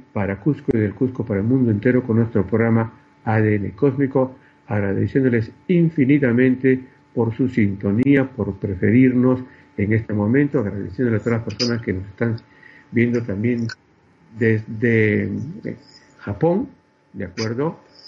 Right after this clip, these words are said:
Y de otras partes del mundo.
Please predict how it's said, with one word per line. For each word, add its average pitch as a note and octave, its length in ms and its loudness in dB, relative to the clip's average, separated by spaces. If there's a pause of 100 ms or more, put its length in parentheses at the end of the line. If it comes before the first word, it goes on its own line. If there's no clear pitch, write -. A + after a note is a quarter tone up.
(400)
Y A#2 360 -4 (960)
de G#2 140 -2
otras A2 260 -4
partes A2 480 -4 (140)
del A2 380 0
mundo. G#2+ 760 0